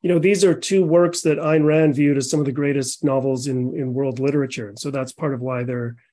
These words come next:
we're putting a focus on that. We want to expose people to the best that history of literature has to offer. And, um, if we scroll down, you can see, so again, there's gonna be more courses on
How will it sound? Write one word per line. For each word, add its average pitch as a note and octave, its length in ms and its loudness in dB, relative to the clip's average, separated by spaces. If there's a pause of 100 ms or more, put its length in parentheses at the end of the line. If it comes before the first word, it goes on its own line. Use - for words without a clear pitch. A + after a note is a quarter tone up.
(200)
we're F#3 340 -8
putting E3+ 320 -2
a C#3 40 -2
focus E3+ 420 0
on C3 180 -4
that. C3+ 280 -4
We C#3 120 -2
want C#3+ 200 0
to C#3 60 0
expose D#3 480 0
people C#3 560 -2 (200)
to D3 200 2
the C3 100 -2
best D3 640 -4 (220)
that B2+ 200 -4 (360)
history C#3+ 360 -4
of B2 80 -6
literature C3+ 380 -4
has B2 200 -8
to - 100 -18
offer. A#2+ 460 -12 (580)
And, E3 500 6 (600)
um, D3+ 300 0
if C#3+ 100 -4
we D#3 80 2
scroll E3+ 360 4
down, D#3 360 4
you D3 120 4
can D3 180 0
see, D3 600 2
so E3 220 2
again, E3+ 240 6
there's C#3+ 160 2
gonna D3 160 0
be C#3+ 100 0
more D3 280 2
courses D3 520 -2
on B2 440 -4